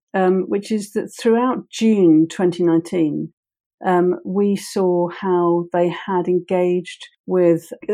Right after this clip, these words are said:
conscious conversations. There was something called, uh, World Environment Day, and the toy sh-, the, and the Entertainer partnered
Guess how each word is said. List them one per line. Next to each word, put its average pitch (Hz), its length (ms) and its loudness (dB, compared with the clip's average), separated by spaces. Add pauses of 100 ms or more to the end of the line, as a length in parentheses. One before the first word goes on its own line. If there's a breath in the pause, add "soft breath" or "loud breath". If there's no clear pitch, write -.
(100)
conscious 233 420 -4
conversations. 180 680 -2
There 185 80 0
was 180 140 -2
something - 240 -4
called, 175 320 -2
uh, 165 300 -2
World 185 280 2
Environment 185 420 2
Day, 208 140 -4 (600)
and 175 500 4
the 170 360 4
toy 190 140 -2
sh-, - 160 -10
the, 185 160 0
and 175 260 2 (180)
the 180 220 0
Entertainer 175 440 0
partnered 175 320 -2